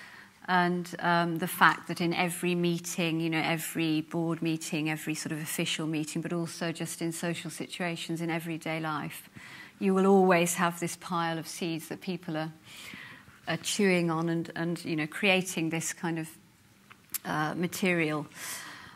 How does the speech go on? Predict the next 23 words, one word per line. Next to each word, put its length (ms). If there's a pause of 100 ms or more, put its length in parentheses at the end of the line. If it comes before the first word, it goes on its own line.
(140)
um, 520 (200)
sort 280
of 160 (760)
pile 680
of, 300
of, 300
of, 380
of 220
this 140
snack. 800 (420)
And 160
I 120
think, 540
um, 460 (600)
you 140
know, 120
for 180
me 340
also 440
it 80
resonated 800
as 260
a, 340